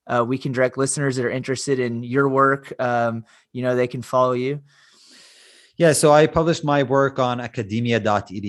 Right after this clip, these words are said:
Speaker 2: U. It's kind of
Speaker 1: Hmm.
Speaker 2: a social <laughs> network for academics, but it's really, it's less for chatting. It's more for uploading papers. But most of my stuff is there.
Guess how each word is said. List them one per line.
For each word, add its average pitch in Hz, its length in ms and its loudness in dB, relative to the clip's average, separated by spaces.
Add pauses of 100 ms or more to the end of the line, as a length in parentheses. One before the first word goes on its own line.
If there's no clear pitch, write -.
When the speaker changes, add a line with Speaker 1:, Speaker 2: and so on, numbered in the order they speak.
(140)
Speaker 2:
U. 131 380 -4
It's 95 160 -16
kind 104 160 -8
of 98 60 -4
Speaker 1:
Hmm. 95 240 -6
Speaker 2:
a - 40 -20 (380)
social 117 500 -2
<laughs> 117 140 -2
network 143 360 0
for 123 120 2
academics, 117 640 -2
but 101 220 -2
it's 101 200 -8
really, 110 340 0
it's 104 160 -8
less 160 160 0
for 113 160 -2
chatting. 110 460 -2
It's 90 220 -10
more 104 120 -2
for 92 320 -4
uploading 98 500 -4
papers. 135 480 -6 (640)
But 98 180 -4
most 123 260 4
of 127 80 0
my 117 160 4
stuff 113 320 -4
is 95 160 -6
there. 139 460 -4